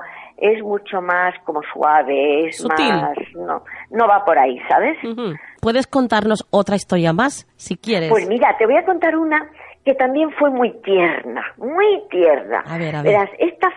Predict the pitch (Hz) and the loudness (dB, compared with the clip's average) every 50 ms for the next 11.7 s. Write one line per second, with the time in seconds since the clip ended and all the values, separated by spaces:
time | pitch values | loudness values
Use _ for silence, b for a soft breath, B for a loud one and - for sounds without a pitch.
0 | - - 320 320 330 339 - B B B B B B B B B B - 226 226 | -4 -2 -2 0 -2 -2 -6 B B B B B B B B B B 2 2 4
1 | 226 220 214 208 202 202 185 165 208 208 202 202 185 165 - - - 285 294 285 | 4 4 2 2 0 -4 -2 -2 -2 -2 0 0 0 0 0 0 -2 -2 -2 -2
2 | 302 262 247 247 202 185 196 196 - - - - 135 143 143 - 156 165 170 170 | -2 0 0 0 0 0 -2 -2 -2 -2 0 0 -2 -2 0 0 0 0 0 0
3 | 196 220 233 220 226 - 196 240 262 - B B 202 196 170 - 165 185 165 180 | 0 0 -2 -2 0 -2 -2 -2 -4 -8 B B -12 -12 -12 -12 -10 -6 -2 -2
4 | 175 190 214 202 185 190 180 165 170 180 180 170 151 143 135 131 131 143 - - | 2 4 4 4 4 4 2 0 2 2 0 0 0 -2 -2 -2 -2 -2 -2 -4
5 | 135 - - 165 165 160 175 208 208 180 147 151 160 160 160 - - - - 151 | -4 0 0 0 0 0 -2 -2 0 0 0 0 0 -4 -6 -8 -10 -4 -4 -2
6 | 143 165 180 180 170 - 151 - 151 151 147 160 185 185 165 160 160 165 160 - | -2 -2 -4 -4 -2 -2 -4 -2 -2 -4 -2 0 2 2 2 2 0 -2 -6 -4
7 | 151 147 - B B B B B B B B B B - 320 330 320 311 294 269 | -4 -4 -4 B B B B B B B B B B -2 -2 0 0 2 0 0
8 | 254 254 262 262 247 226 196 170 - 202 202 196 165 156 151 151 160 139 123 - | 2 2 2 2 4 2 2 2 2 2 2 2 2 2 2 0 -2 -2 -2 -6
9 | - - - 196 190 214 226 254 240 - - - 247 262 277 269 269 - 214 175 | -8 -2 0 0 0 2 2 2 2 2 0 0 -2 -2 -2 -2 -2 -2 0 2
10 | 170 180 185 - - - _ B B B B B B _ - 208 - - 214 185 | 2 2 0 0 -2 -8 _ B B B B B B _ -2 -2 0 2 2 4
11 | 180 160 151 147 135 127 127 117 104 117 101 98 - - | 4 4 4 4 2 2 2 0 2 2 0 0 -2 -2